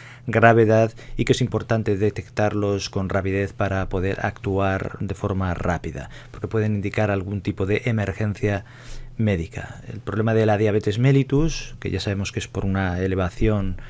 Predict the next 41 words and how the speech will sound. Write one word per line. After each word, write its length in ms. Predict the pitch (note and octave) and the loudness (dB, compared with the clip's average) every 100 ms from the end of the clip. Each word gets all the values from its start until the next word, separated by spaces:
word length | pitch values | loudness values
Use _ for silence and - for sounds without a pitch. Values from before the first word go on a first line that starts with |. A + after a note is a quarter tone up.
| - - - - | -16 -18 -10 -2
de 120 | G2+ | 0
la 80 | G2 | 2
glucosa 680 | F#2+ F2+ A2+ G#2 G#2+ F#2+ - | 0 2 0 2 -2 -2 -4
en 160 | G2 F#2 | -4 -2
sangre 340 | B2 B2 A#2+ | 2 4 4
de 60 | G#2+ | 2
forma 300 | G#2+ G2 F2+ | 0 -2 -4
sostenida 580 | F#2+ G#2 A2+ B2 A#2+ | -4 0 2 4 2
o 80 | A2+ | 2
del 140 | F#2+ F2 | 0 -2
azúcar, 480 | - A#2 G#2+ G#2 - - - - - - - - | -2 -2 -2 -4 -6 -20 -20 -18 -18 -18 -8 -4
es 460 | - A2+ - - - | 0 0 0 -4 -2
que 360 | - A2 G#2+ G#2 | 4 6 6 4
no 240 | G2+ A2+ | 2 4
da 220 | A2+ G#2+ F#2+ | 4 4 2
síntomas, 600 | - C#3+ C3+ A#2 A#2+ - | 4 6 6 4 4 2
concretamente 560 | G#2+ G#2 G#2 G#2+ G#2+ | -2 0 0 0 2
la 100 | G#2 | 2
diabetes 420 | G2 G2 - F#2+ | 4 2 0 0
mellitus 440 | A2 G#2 G#2 G2+ - | 0 0 0 -4 -4
tipo 260 | A2+ G#2+ | -2 0
dos, 280 | G#2 G#2 - | 0 -2 -2
y 140 | C3 A#2+ | 0 0
esta 220 | - A2 | 2 -2
es 100 | - | 0
cada 240 | A2+ G#2 | 2 2
vez 200 | G#2 G2+ - - - | 2 -2 -8 -8 0
más 260 | A2+ F#2+ | 0 0
frecuente. 500 | - F#2+ F#2+ F2 F2+ | -4 -2 -2 -2 -6
Entonces 320 | E2+ - G#2 G#2+ | -10 -6 -6 -4
es 100 | A2 | -4
interesante 480 | G#2 G2 A2 G#2 | -2 -2 -2 -4
conocer 340 | - F#2+ G#2+ G2+ | -4 -4 -4 -6
este 200 | - F#2+ | -6 -6
tipo 200 | G#2+ G#2+ | -2 0
de 60 | |
síntomas 540 | - G#2+ G2+ G2+ G2+ - - - - - | 0 0 0 -2 -4 -10 -20 -20 -20 0
para 280 | G#2+ G#2+ G#2 | 2 4 2
actuar 300 | - G2 - | 0 -2 -2
con 140 | F#2 | 0
rapidez. 400 | E2 E2 D#2+ | 2 2 -2